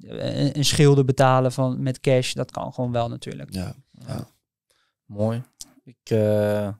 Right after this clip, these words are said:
Speaker 3: weet dus, als, als we ooit vastgoed gaan kopen, daar, eh, ga je niet naar portemonnees.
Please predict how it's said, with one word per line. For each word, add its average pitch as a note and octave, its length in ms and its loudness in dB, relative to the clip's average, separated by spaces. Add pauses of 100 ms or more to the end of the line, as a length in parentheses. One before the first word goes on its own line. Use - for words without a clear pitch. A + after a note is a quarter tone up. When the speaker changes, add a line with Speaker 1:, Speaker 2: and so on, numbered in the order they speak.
(680)
Speaker 3:
weet A#2+ 380 0
dus, A#2+ 220 0
als, - 220 -4
als - 220 -4
we B2+ 60 -8
ooit B2 200 -2
vastgoed - 360 -8
gaan G#2+ 220 -12
kopen, G#2+ 360 -6
daar, G2+ 260 -6
eh, G2 100 -10
ga - 120 -12
je G#2 60 -6
niet A#2+ 220 -8
naar A#2 140 -8
portemonnees. G#2+ 680 -8